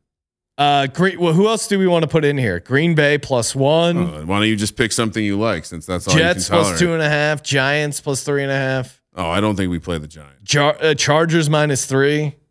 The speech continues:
Speaker 1: We don't have
Speaker 2: Chargers.
Speaker 1: any favorites.
Speaker 2: Chargers.
Speaker 1: Feels like we need one favorite. Or do we go nuts and put K C in there? Shock the world.
Speaker 2: <clears throat> No, Chargers.
Speaker 1: Chargers.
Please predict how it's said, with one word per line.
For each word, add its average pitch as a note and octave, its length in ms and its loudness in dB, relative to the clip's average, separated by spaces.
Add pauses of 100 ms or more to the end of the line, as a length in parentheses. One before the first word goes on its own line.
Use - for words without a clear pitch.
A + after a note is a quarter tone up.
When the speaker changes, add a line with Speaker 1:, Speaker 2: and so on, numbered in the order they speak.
Speaker 1:
We C3+ 120 0
don't F3+ 180 4
have G#3+ 140 4
Speaker 2:
Chargers. - 20 -6
Speaker 1:
any G3+ 160 -2
favorites. D3+ 440 -6
Speaker 2:
Chargers. E2+ 500 -4 (420)
Speaker 1:
Feels F#3 180 0
like F#3 140 2
we F3+ 100 2
need E3+ 160 0
one D3 220 0
favorite. A2 340 -2
Or A3 180 2
do B3 80 -2
we A3 120 0
go F#3 160 2
nuts E3 360 0
and C3+ 100 -4
put C#3 180 -4
K C#3+ 160 -2
C C3 240 -4
in A#2+ 100 -6
there? F2 220 -18 (400)
Shock E3 420 2
the F3 100 0
world. C#3 540 -2
Speaker 2:
<clears throat> - 60 -12
No, F#2 240 -2 (240)
Chargers. E2+ 520 -4
Speaker 1:
Chargers. A#2+ 520 -8